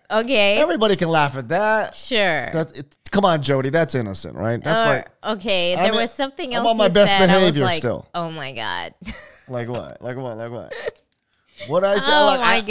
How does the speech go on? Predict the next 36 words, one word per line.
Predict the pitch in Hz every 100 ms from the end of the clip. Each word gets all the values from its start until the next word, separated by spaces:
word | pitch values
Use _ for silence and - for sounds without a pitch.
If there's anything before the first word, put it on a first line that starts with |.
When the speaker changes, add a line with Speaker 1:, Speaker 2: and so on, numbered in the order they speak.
| 214 214
Speaker 2:
'cause | 208 202
in |
my | 202
Speaker 1:
gosh. | 196
I, | 185 214 233 208
I |
Speaker 2:
mind | 185
Speaker 1:
gotta | 175 415
just | 311 302 -
record | 196 _ 190 190 185 143
the | 151
whole | 151
Speaker 2:
Well, | -
in | 180
my | 190 185
Speaker 1:
thing. | 180
Speaker 2:
mind, | 190 208 180
I |
have, | 160 160 147
like, | 151 147
such | - 160 147
a |
huge | 139 160 147
filter | 175 170 151 127
on | 92 82
when | 104
I'm | 101
at | 87
Duke's. | 104 78
That's | 113 120
why | 131
I |
asked | 120 127 139 -
you. | -
Speaker 1:
Yeah, | 190 185
yeah. | 165 156 92